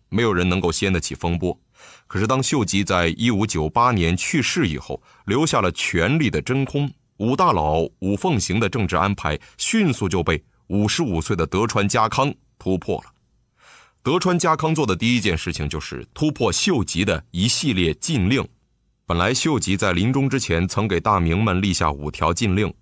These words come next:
要求这些实力派人物对丰臣家不得变心，不能私立党羽，不能随意联姻，不能私下交换人质。尤其是联姻和交换人质这两条，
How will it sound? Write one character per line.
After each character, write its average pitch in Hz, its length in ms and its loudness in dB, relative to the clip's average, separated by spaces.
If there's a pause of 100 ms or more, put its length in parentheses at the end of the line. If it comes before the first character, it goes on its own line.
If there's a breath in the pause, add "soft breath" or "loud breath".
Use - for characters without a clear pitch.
要 113 180 2
求 104 140 0
这 95 100 0
些 92 120 0
实 - 200 -4
力 113 140 2
派 98 160 0
人 82 180 2
物 104 140 0
对 87 220 0
丰 147 200 0
臣 90 220 0
家 104 180 2
不 - 160 -2
得 104 160 0
变 92 240 0
心， 131 240 0 (360)
不 107 100 0
能 90 260 2
私 143 280 -2
立 113 120 2
党 95 240 0
羽， 76 360 -4
不 98 80 0
能 87 160 2
随 92 260 0
意 101 180 2
联 85 280 2
姻， 113 180 0 (140)
不 127 100 0
能 113 140 0
私 170 240 0
下 104 180 0
交 127 240 0
换 104 220 2
人 90 180 2
质。 131 240 -2 (380 loud breath)
尤 170 200 0
其 131 200 0
是 87 340 0 (160)
联 110 320 2
姻 170 180 2
和 131 160 -2
交 131 240 0
换 113 160 0
人 95 220 2
质 117 140 -2
这 85 120 -2
两 73 200 -6
条， - 200 -8